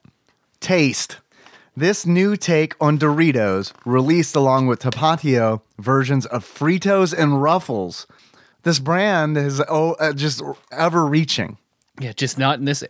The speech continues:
Speaker 2: in our neck of the woods.
Speaker 1: Uh, let's see. It had a slightly darker shade of orange than the ordinary nacho cheese Doritos, but otherwise looked fairly similar. On close examination,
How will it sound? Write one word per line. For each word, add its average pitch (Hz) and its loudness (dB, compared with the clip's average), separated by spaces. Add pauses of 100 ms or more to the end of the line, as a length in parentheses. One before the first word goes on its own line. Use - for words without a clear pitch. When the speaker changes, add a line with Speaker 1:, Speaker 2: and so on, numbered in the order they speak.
(120)
Speaker 2:
in 131 -4
our 151 2
neck 123 0
of 107 -8
the 113 -4
woods. 107 -8 (480)
Speaker 1:
Uh, 139 0
let's 147 -2
see. 143 0
It 139 2
had 165 2
a 143 2
slightly 180 -2
darker 180 -2
shade 170 0
of 131 0
orange 160 2
than 131 2
the 131 2
ordinary 156 2
nacho 117 -2
cheese 104 -6
Doritos, 131 0 (320)
but 139 -2
otherwise 139 0
looked 131 -6
fairly 101 -4
similar. 107 -2 (400)
On 147 2
close 175 0
examination, 185 0